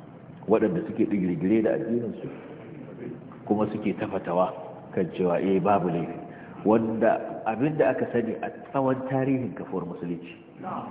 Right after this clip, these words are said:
da tarihin kafuwar dukkan mazhabobi na musulunci,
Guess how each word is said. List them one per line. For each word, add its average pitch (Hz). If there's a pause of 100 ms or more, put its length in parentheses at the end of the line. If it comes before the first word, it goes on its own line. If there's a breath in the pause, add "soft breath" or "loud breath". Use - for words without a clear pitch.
(460)
da 98
tarihin 139
kafuwar 104 (400)
dukkan - (100)
mazhabobi 110
na 107
musulunci, 101